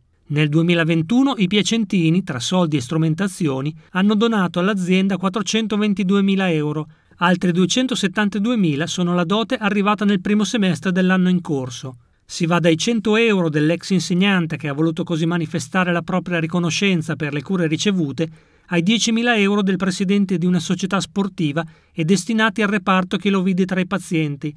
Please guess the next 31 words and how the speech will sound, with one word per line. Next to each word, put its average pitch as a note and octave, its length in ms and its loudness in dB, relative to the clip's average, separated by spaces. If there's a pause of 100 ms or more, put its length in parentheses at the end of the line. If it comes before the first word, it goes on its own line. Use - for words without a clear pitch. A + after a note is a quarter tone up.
(140)
senza F#3 400 0
contare F#3+ 560 2
il D3+ 60 0
milione D#3+ 360 2
di G#3 200 0
euro D3+ 260 0
lasciato F#3 380 -2
in F#3+ 100 0
eredità F#3+ 480 0
nel E3 160 0
duemilaventi F#3+ 640 0
da F#3 120 0
un F#3 80 2
piacentino F3+ 760 -2 (180)
per E3 180 -4
le D#3+ 140 2
cure A#3 300 -2
ricevute G#3 480 0
dalla E3 240 0
moglie F3 380 2
nel D3+ 120 -2
reparto E3 400 -4
di D#3 120 -2
oncologia D#3 600 -2 (240)
e G3 140 0
che A3 120 0
ha G#3 40 2
sbriciolato G3+ 640 0
tutti G3 280 -4
i G3 40 2
record. B2 560 -8